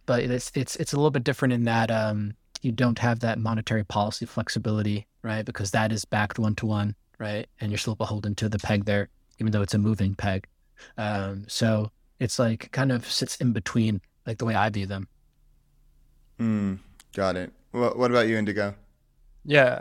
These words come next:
Speaker 3: I think, uh, I think F P I, and I think it's, like, I wish we,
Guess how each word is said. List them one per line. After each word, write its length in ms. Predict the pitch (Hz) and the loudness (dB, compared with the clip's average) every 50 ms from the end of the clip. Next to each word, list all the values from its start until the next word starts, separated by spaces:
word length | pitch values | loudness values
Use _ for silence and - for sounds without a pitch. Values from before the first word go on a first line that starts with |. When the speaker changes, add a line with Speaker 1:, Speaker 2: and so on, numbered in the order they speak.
| - _ - | -8 _ -2
Speaker 3:
I 80 | 147 139 | 0 4
think, 220 | - 208 202 - | 4 4 6 6
uh, 280 | 135 120 113 110 104 - | 4 4 4 4 2 0
I 100 | - - | -2 0
think 160 | 131 147 123 - | 0 0 2 2
F 160 | 127 127 - | 0 -2 0
P 160 | - 120 107 | 0 0 2
I, 240 | 104 104 104 104 104 | 4 4 4 2 0
and 680 | 104 104 - - - 107 107 104 101 101 101 101 - - _ _ - | -2 -4 -6 -8 -6 -6 -4 -4 -4 -6 -6 -8 -10 -14 _ _ -4
I 80 | 120 120 | -2 0
think 180 | 143 170 165 | 2 4 2
it's, 140 | 143 113 - | 2 2 0
like, 200 | 127 110 104 - - 104 98 98 - _ _ _ _ _ _ - - - - - _ _ _ _ _ _ _ - | -2 -2 -2 -4 -8 -10 -10 -10 -14 _ _ _ _ _ _ -20 -20 -20 -20 -20 _ _ _ _ _ _ _ 2
I 80 | 151 | 4
wish 520 | 139 131 120 123 143 165 160 - - - - | 4 4 6 6 4 4 4 2 -2 -4 -2
we, 400 | 131 135 131 123 - - - | 0 2 2 0 -2 -6 -14